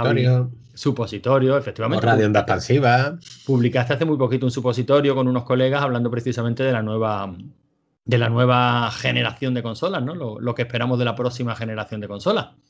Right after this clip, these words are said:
Speaker 1: Efectivamente, aquí cualquier cosa, tú me dijiste esto era una casa de puta, yo me dedico a reunir a gente por la calle, de un bocata de mortadela, le digo, "¿Quieres grabar?". Porque esto al final engancha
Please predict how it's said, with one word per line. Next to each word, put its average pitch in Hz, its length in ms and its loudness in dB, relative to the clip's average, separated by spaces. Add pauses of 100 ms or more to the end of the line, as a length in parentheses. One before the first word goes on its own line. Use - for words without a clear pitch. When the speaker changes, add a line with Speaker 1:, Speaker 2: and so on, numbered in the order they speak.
(160)
Speaker 1:
Efectivamente, 113 720 -10
aquí 85 540 -10
cualquier 92 320 -8
cosa, 117 300 -2
tú 120 80 -6
me 107 60 -2
dijiste 107 260 0
esto 98 120 -4
era 98 80 0
una 98 120 0
casa 98 220 -2
de 87 100 -2
puta, 110 300 0
yo 87 220 -2
me 87 120 0
dedico 90 260 0
a 101 40 4
reunir 95 360 2
a 87 40 0
gente 95 300 0
por 90 120 0
la 85 120 0
calle, 117 300 0 (420)
de 90 80 -4
un 87 80 -2
bocata 90 320 0
de 87 80 2
mortadela, 90 440 0
le 92 80 2
digo, 82 180 -2
"¿Quieres 120 200 4
grabar?". 117 400 2
Porque - 220 -14
esto - 160 -12
al - 60 -14
final 85 340 -4
engancha 110 560 2